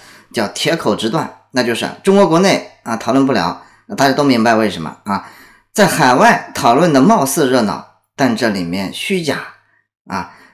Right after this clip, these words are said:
刻意迎合某类观众的这个信息啊，是特别的多。比如说啊，讨论，哎，习下礼上，讨论的跟真的似的啊，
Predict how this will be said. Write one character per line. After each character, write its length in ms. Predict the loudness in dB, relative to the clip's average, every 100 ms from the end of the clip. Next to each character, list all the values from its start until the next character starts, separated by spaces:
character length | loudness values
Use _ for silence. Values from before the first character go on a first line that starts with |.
| _ -8
刻 240 | 2 4
意 280 | 6 4 2
迎 180 | 2 2
合 180 | 0 -2
某 200 | -2 -2
类 180 | 0
观 300 | 0 0 0
众 260 | 0 0 0
的 220 | -4 -10 -6
这 200 | -4 -4
个 160 | -8
信 200 | -8 -6
息 160 | -4 -6
啊， 120 | -6 -12 _ _
是 220 | -10 -6 -6
特 320 | 0 0 0
别 180 | -4 -6
的 140 | -6
多。 400 | -6 -8 -12 _ -20 _ _ _ _ -20 -20 _ _ _ _
比 100 | 4
如 120 | 4
说 340 | 6 4 4 -8 -16 -2
啊， 400 | -2 -2 -6 -10
讨 220 | -2 2
论， 320 | 4 2 -2 -14 _
哎， 280 | -12 -10 -10 _ _ _ _ -10
习 300 | -4 4 4
下 180 | 4 2
礼 180 | 2
上， 300 | 0 -2 -6 -16 -12
讨 160 | -2 0
论 160 | 2
的 60 | 0
跟 160 | -2 0
真 140 | -2
的 80 | -2
似 160 | -4
的 100 | -8 -10 _
啊， 280 | -8 -8 -8